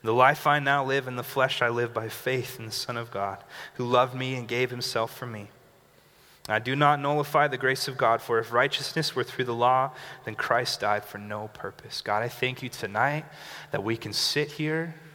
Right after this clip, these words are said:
stand here, completely unworthy, completely undeserving of the grace that you've given us, but that you don't even see us right now.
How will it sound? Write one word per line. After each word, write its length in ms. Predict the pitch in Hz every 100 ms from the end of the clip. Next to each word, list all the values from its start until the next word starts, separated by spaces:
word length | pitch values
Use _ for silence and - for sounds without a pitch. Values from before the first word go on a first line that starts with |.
| - _ - -
stand 440 | - - 104 123
here, 480 | 131 143 143 147 147 - - - - - - - -
completely 680 | - 117 - - 151 151 139
unworthy, 540 | 127 117 120 120 127
completely 640 | - 107 - - 156 143 127
undeserving 800 | 120 113 104 113 117 113 113 113 - - - - - - - _ _ _ _ _ _ _ _ _
of 100 | 113
the 60 | 113
grace 320 | 120 123 -
that 100 | -
you've 200 | 110 -
given 280 | 107 120 127
us, 360 | 143 - - - - - _ _ - -
but 120 | 139
that 200 | 123 -
you 80 | 156
don't 140 | 160
even 200 | 151 117
see 360 | 107 - 143 127
us 240 | 95 -
right 180 | 104 104
now. 160 | 98